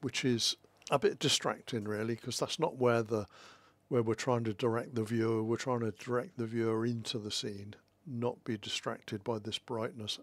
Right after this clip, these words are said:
at the edge. So, um, what we're going to do is we're gonna make a selection around this and then adjust it on its own. Now, what I recommend you do is you zoom in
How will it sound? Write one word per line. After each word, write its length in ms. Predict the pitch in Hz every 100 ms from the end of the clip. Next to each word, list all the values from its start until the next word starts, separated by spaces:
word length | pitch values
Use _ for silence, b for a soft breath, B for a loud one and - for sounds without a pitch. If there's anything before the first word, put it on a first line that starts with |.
| -
at 140 | 113
the 160 | 117 110
edge. 340 | 101 90 - B B B B B B B B _
So, 420 | - 147 135 135 -
um, 380 | 135 131 131 127
what 160 | 147 90
we're 100 | 139
going 200 | 139 123
to 100 | 123
do 380 | 113 131 110
is 160 | 113 -
we're 80 | 143
gonna 180 | 139 120
make 240 | 123 117
a 60 | 110
selection 720 | - 131 135 - - 120 107
around 400 | 110 107 104 107
this 260 | 107 -
and 160 | 123 110
then 160 | 113 110
adjust 420 | 107 120 - -
it 140 | - _ _ -
on 160 | 110 101
its 240 | - -
own. 260 | 120 101 92 _ _ - B B B B B B B B _
Now, 160 | 139 127
what 260 | 151 196 143
I 20 |
recommend 720 | 131 147 147 143 131 127 117
you 140 | 120
do 460 | 113 131 113 104 107
is 240 | 107 -
you 160 | 123 113
zoom 320 | 110 135 127
in 360 | 123 120 113